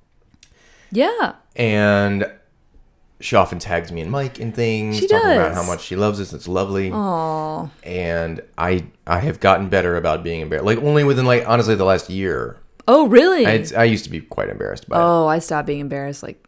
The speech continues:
Speaker 1: ten years ago, probably.
Speaker 2: Mm-hmm.
Speaker 1: Maybe longer.
Speaker 2: Mm-hmm.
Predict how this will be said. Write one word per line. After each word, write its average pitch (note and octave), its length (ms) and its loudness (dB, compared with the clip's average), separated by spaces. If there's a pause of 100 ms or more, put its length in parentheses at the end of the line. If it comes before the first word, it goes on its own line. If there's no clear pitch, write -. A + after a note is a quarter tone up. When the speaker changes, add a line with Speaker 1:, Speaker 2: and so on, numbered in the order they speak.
(640)
Speaker 1:
ten D3+ 200 -8
years C#3 280 -10
ago, D#3+ 180 -12
probably. E3+ 460 -14
Speaker 2:
Mm-hmm. - 160 -6
Speaker 1:
Maybe D3+ 140 -8
longer. D3 340 -10
Speaker 2:
Mm-hmm. E2 220 -10